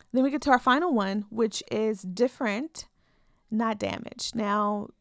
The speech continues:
again, if you've been here for a little bit, you've heard me say this before. And, um, it definitely rang true, um, in this last season, and maybe it's gonna ring f-, true for you too. You know, we exist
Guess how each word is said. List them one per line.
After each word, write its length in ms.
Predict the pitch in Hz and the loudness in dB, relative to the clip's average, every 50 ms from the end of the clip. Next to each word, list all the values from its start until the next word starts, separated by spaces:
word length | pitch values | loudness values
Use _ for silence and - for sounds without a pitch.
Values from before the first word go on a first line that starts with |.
| _ _ _ _ _ - | _ _ _ _ _ -6
again, 280 | - 254 370 330 247 | 0 0 2 2 2
if 140 | 220 220 - | 0 0 -2
you've 100 | 247 208 | -2 0
been 120 | 226 240 254 | 2 2 2
here 160 | 262 262 247 | 2 0 0
for 120 | - 254 | 0 0
a 40 | 226 | 0
little 160 | 220 208 208 | 0 0 0
bit, 200 | 190 180 175 214 | 0 -2 -2 0
you've 160 | 202 233 220 | -2 -2 -2
heard 240 | - - 240 277 - | 0 0 -2 0 0
me 100 | 285 254 | -2 -4
say 180 | - - 170 170 | -2 -4 -6 -6
this 160 | 160 160 - | -6 -8 -10
before. 500 | - - - - - - - - - - - - - - - - - - - - - - - _ _ _ | -12 -12 -12 -10 -10 -10 -8 -8 -8 -10 -12 -18 -20 -20 -20 -20 -20 -20 -20 -20 -20 -20 -20 _ _ _
And, 500 | - 247 262 262 254 247 247 254 254 240 233 - - - - - _ | -2 0 2 2 4 4 4 4 4 2 0 -6 -14 -18 -20 -12 _
um, 380 | - 214 220 214 202 202 214 - | -4 -2 -2 0 -2 -2 -4 -2
it 160 | - 226 196 | -2 -2 0
definitely 420 | 190 269 247 - - 277 269 262 247 | 2 0 0 0 0 0 2 2 2
rang 280 | 226 214 208 208 220 | 2 0 0 0 -2
true, 600 | - - - 247 240 233 233 226 226 233 254 269 - _ _ _ _ _ | -2 -2 -2 0 0 0 0 0 0 -2 -4 -6 -8 _ _ _ _ _
um, 580 | 220 208 208 202 202 196 - 208 202 208 214 226 - _ _ _ _ _ _ _ _ _ _ _ _ _ - - - _ - | -6 -4 -4 -4 -4 -4 -4 -6 -6 -6 -8 -10 -12 _ _ _ _ _ _ _ _ _ _ _ _ _ -20 -20 -8 _ -2
in 60 | 233 | 0
this 180 | 214 208 - - | 0 -2 0 2
last 260 | 220 214 208 214 - | 2 2 2 0 -2
season, 420 | - 220 202 220 240 262 320 392 - - - | -2 -2 0 0 0 0 0 -2 -8 -6 -2
and 100 | - 220 | 2 2
maybe 220 | 220 240 208 240 | 2 4 4 2
it's 100 | 233 - | 2 2
gonna 200 | - 220 220 214 | 0 0 0 2
ring 160 | 202 214 214 | 2 2 0
f-, 120 | 220 - - _ | 0 -2 -6 _
true 220 | - - 240 226 214 | -4 -2 0 0 0
for 160 | - - 220 | -2 -2 -2
you 140 | 208 214 196 | -2 0 -2
too. 420 | - - 214 214 226 277 349 381 - - - - - - _ _ | -2 -2 -2 -2 -2 -2 -4 -6 -8 -14 -20 -20 -20 -20 _ _
You 120 | 233 254 | 2 4
know, 140 | 240 226 226 | 4 6 4
we 320 | 226 208 196 254 277 311 - | 4 4 2 2 2 2 2
exist 640 | 294 233 226 208 220 226 269 285 - - - | 2 0 0 2 2 2 2 0 -2 -8 -14